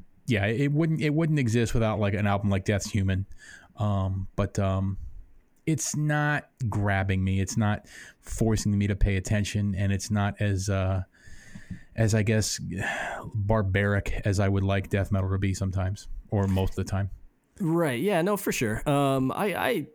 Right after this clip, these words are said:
Speaker 2: yeah, I essentially feel the same way. It definitely makes sense that it's on Translation Loss. This is definitely not a world away from something like Mouth of the Architect.
Speaker 1: Right.
Speaker 2: Um, but,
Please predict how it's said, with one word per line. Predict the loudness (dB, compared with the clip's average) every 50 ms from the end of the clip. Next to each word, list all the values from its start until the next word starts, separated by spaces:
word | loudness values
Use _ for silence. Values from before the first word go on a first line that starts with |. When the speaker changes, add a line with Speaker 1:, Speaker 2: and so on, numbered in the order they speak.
| -10 -4
Speaker 2:
yeah, | -2 0 0 2
I | 0 0 0
essentially | 0 0 0 -2 0 0 -2 0
feel | 0 0 0
the | 0 -2
same | -2 0 0 0 0 0
way. | 0 -2 -2 -4 -4 -2 -2
It | -2 -2 0
definitely | 0 0 0 -2 -2 -2 -2 0
makes | 0 0 -2 -2 -2
sense | -2 -2 -2 -2
that | -2 -4
it's | -4 -2 -2 -2
on | -4 -2
Translation | -2 -4 -4 -4 -2 -4 -4 -4 -4 -4
Loss. | -4 -2 -2 -2 -2 -2 -4 -6 -8 -10 -10 -12 -14 -14 -8 -4
This | -2 -2 -2 -2
is | -2 -2 -2
definitely | -2 -2 -2 0 -2 -2 -2 -2 -2
not | 0 0 0
a | -2
world | -2 0 0 0 0 0
away | -2 -2 -2
from | -2 -4 -4 -6
something | -4 -6 -6 -6 -4 -4
like | -4 -4 -4
Mouth | -4 -4 -4 -4 -6
of | -8
the | -6 -4 -4
Architect. | -4 -4 -4 -6 -8 -6 -6 -6 -4 -2 0
Speaker 1:
Right. | 0 0 0 -2 -6 -12 -8 -6
Speaker 2:
Um, | -4 -4 -2 -2 -2 -2 -4 -4 -4
but, | -2 -2 -2 -2 -2